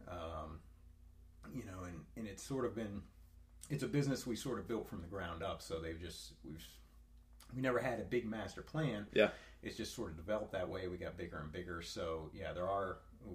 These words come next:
Speaker 1: we've had to develop systems and processes, and, you know, I, I drafted an employee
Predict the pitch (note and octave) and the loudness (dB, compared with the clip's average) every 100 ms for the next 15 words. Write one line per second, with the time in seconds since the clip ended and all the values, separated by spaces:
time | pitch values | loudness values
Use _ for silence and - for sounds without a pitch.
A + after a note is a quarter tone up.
0 | - G2+ F2+ F#2 F2+ F2 F2 F2 F2+ - | -6 -6 -2 -2 -2 -2 0 0 0 -2
1 | F#2+ - F#2+ F#2 G2+ - G2+ F#2 F#2 F#2 | -4 -2 -4 -6 -8 -10 -8 -6 -4 -4
2 | F#2 F#2 - F#2+ E2+ - F#2+ F#2 F#2+ G2+ | -4 -4 2 4 4 2 -2 -4 -6 -6
3 | G2 F2 F2 F2 F2+ D#2+ E2+ F#2 F2 - | -6 -4 -4 -6 -4 -4 -4 -6 -10 -14
4 | - - - - D#2+ - D#2+ E2 D#2 - | -16 -14 -12 -4 0 0 -2 -4 -6 -6
5 | G2+ F2+ | -2 -2